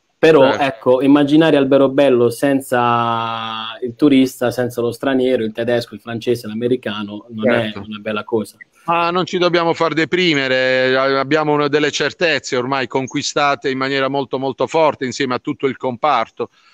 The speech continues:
Speaker 2: Eh, considerate che quattro o cinque anni fa qu-, qualsiasi comune turistico lavorava quattro mesi, anche il comparto alberghiero era limitato a questi quattro mesi. Adesso io parlo per Alberobello con certezza, ma sicuramente è così in molti altri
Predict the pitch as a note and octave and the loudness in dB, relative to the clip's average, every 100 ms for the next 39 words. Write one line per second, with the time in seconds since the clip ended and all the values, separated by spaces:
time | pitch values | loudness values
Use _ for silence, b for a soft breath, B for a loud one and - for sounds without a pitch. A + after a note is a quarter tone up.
0 | b - C3+ B2+ B2 C#3 A#2 C3+ C#3+ E3+ | b -14 -6 -6 -2 -4 -2 0 2 0
1 | D#3 A#2+ B2+ D3 C#3 C3+ B2 C#3 A#2 C3+ | -2 -6 -2 -2 -2 -4 -8 -8 -4 -2
2 | B2+ A#2+ D#3+ D#3 C3 - A#2+ A#2 B2+ A#2 | -2 -2 0 2 0 -4 -12 -8 -8 -4
3 | D#3 D3 C#3 C#3 C#3 E3 D#3+ C#3+ C3+ - | -4 -4 -6 -6 -4 -2 -2 -2 -2 -4
4 | C3+ F3 - C3+ B2 B2 B2+ B2+ B2 - | -6 -6 -6 -4 0 2 2 2 0 0
5 | C3 - A#2 A#2+ D3+ C3 - A#2 G#2 b | -2 0 -2 0 0 -2 -4 -8 -10 b
6 | - B2 - B2 C3+ A#2+ C#3 - B2+ B2 | -10 -8 -6 -4 -4 -2 -2 -2 -2 -2
7 | A#2 D3+ D#3 C3+ B2 A#2+ A#2+ A#2+ B2 B2 | -2 0 0 2 2 0 -2 -4 -4 -2
8 | B2 B2+ A#2 C#3 B2 A#2+ - C3 - A2+ | -2 -6 -4 -4 -2 -4 -4 -6 -6 -4
9 | B2 - A#2+ C#3+ C3 G#2+ A2 B B - | -4 -2 -2 -2 -2 -4 -10 B B -8
10 | B2 C3+ E3+ E3 - C#3 B2 C#3 C3 C3+ | -2 0 0 -2 0 0 0 0 0 0
11 | C3+ A#2+ B2+ B2+ C3 C3 C#3+ C#3 B2 C3 | 0 0 0 0 -2 0 0 -2 -4 -6
12 | - B2 - D3 C3+ B2+ A#2+ A2+ - B2 | -6 -6 -2 -2 -4 -6 -8 -8 -6 -2
13 | B2 C3+ C3 - B2 D3 B2+ C3+ - C3 | -2 -4 -6 -6 -6 -4 -2 -4 -2 -2
14 | B2+ B2+ | -2 -6